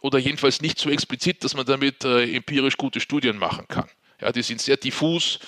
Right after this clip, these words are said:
äh, manches davon wird nie in die Öffentlichkeit getragen, das findet in irgendwelchen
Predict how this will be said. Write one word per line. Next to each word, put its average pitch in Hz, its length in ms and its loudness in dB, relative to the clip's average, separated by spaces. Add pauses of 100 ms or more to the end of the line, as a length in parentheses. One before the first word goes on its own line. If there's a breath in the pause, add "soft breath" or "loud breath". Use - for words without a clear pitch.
(380 loud breath)
äh, 110 160 2
manches 123 320 0
davon 127 300 0
wird 117 180 2
nie 147 140 -2
in 127 60 -4
die 139 60 0
Öffentlichkeit 143 600 2
getragen, 131 480 2
das 117 180 -2 (480 loud breath)
findet 117 340 -2
in 120 120 -8
irgendwelchen 135 640 2